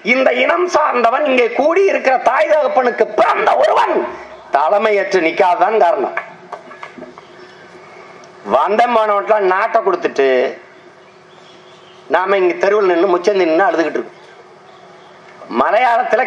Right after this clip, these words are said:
கேரளாவுல அணு உலை கொண்டு வரான். கேரளாவுல இங்க திறங்க என்று சொல்ற காங்கிரஸ்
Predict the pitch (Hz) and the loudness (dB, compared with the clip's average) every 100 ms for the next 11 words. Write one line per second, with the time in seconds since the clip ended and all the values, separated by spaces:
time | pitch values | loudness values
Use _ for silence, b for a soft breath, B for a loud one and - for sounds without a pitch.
0 | - 208 262 269 240 233 247 220 247 247 | 0 0 2 2 2 2 0 0 0 0
1 | 233 214 220 208 190 - - 185 214 226 | 2 2 2 0 -2 -6 -2 0 2 2
2 | 208 185 151 - - - - - - - | 0 0 -2 -8 -18 -20 -20 -20 -20 -20
3 | - B B B 226 226 214 202 214 233 | -20 B B B 2 4 2 2 0 2
4 | 277 262 294 277 269 247 220 247 247 - | 0 2 0 0 0 0 0 0 0 0
5 | 240 254 247 233 214 | 0 2 0 0 -2